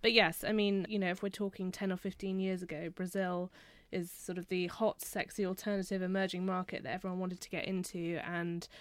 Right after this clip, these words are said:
today the stark reality is, uh, is a bit different, basically because corruption has reared its ugly head yet again.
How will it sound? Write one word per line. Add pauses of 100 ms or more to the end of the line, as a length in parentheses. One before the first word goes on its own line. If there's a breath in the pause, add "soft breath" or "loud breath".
(260 loud breath)
today
the
stark
reality
is,
uh,
is
a
bit
different,
basically
because
corruption
has
reared
its
ugly
head
yet
again.